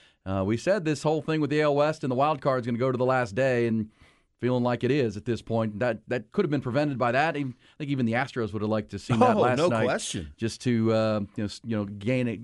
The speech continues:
Speaker 1: you know, g-, go up, you know, get two full games up on the Mariners in the wild card,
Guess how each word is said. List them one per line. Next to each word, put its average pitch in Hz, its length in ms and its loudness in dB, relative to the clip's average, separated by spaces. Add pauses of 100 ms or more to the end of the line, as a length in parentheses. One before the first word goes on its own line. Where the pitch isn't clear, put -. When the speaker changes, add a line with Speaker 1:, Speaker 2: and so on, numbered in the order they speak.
Speaker 1:
you 110 80 -6
know, 107 60 -4
g-, 104 240 -8
go 127 180 2
up, 123 180 0
you 113 100 -8
know, 117 100 -2
get 120 200 -4
two 165 200 0
full 143 200 2
games 123 300 -2
up 127 180 0
on 117 140 2
the 107 60 0
Mariners 117 480 0
in 110 80 0
the 107 40 0
wild 117 300 0
card, 123 340 0